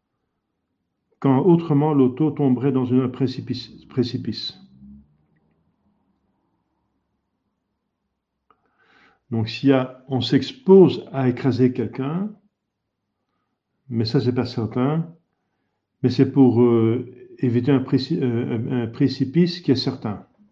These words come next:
Voilà. Donc, on peut, euh, mais bien sûr, si c'est un groupe de, d'enfants, euh, et d'écoliers, on peut pas le faire puisque c'est votre vie contre, euh, une vingtaine de vies d'enfants, c'est pas permis.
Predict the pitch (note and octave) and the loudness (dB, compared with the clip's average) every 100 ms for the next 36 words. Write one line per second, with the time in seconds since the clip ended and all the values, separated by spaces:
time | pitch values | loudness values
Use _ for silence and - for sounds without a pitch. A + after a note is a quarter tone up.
0 | _ _ G#2+ - _ _ _ _ _ _ | _ _ -20 -20 _ _ _ _ _ _
1 | _ _ _ _ _ _ _ _ A#2 A2 | _ _ _ _ _ _ _ _ -6 -4
2 | A2 A2 D#3+ F3+ G#3 F#3+ F#3+ A2 - - | -6 2 8 10 10 6 4 0 -4 -18
3 | _ _ _ _ _ _ _ B2 A2 A2 | _ _ _ _ _ _ _ -6 -2 0
4 | G#2+ G#2 G#2 G2+ G2+ G2 G2+ G#2 G2+ G2+ | 0 0 -2 -4 -4 -6 -8 -10 -12 -14
5 | F#2+ - - - G#2+ G#2+ F3 C3+ B2 G#2+ | -16 -20 -14 -4 -2 2 2 2 0 0
6 | A2+ G#2 A2+ A2 A2 G#2 G#2 A2 G2 D3+ | 0 2 0 2 2 2 2 -2 0 2
7 | E3 B2+ G2+ G2 F#2+ G2 G2 G2+ G#2 A2+ | 2 2 -2 -4 -6 -8 -8 -6 -4 -2
8 | G#2 D#3 C3+ F#2+ G#2 A2 G#2 E3 D3+ A2+ | 2 2 2 0 -6 -8 -4 -2 -2 -2
9 | A2 A2 G2+ - A#2+ A2 A#2+ A#2 B2 C3+ | -2 -2 -2 -4 -2 0 0 4 4 4
10 | A#2 A2+ A#2+ A2+ G#2+ G#2 G2 _ _ _ | 2 -2 -2 0 0 0 -4 _ _ _
11 | _ A2+ A#2 A2 B2 A2+ A2 G#2+ A#2 A2 | _ 0 2 2 2 2 2 4 4 2
12 | A2 E3 G#2+ - - - B2 D3 A2 | 2 2 2 -6 -14 -6 0 0 0